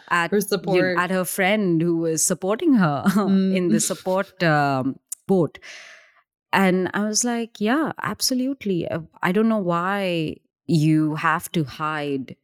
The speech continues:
Speaker 1: or be stoic if you're an athlete. No, you don't have to, like,
Speaker 2: I
Speaker 1: pain
Speaker 2: think
Speaker 1: is quite normal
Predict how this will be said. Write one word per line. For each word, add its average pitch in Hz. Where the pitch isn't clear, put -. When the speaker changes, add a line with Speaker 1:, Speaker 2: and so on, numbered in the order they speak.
Speaker 1:
or 143
be 143
stoic 135
if 143
you're 135
an 131
athlete. 127
No, 214
you 147
don't 165
have 175
to, 156
like, 135
Speaker 2:
I -
Speaker 1:
pain 208
Speaker 2:
think 427
Speaker 1:
is 160
quite 175
normal 165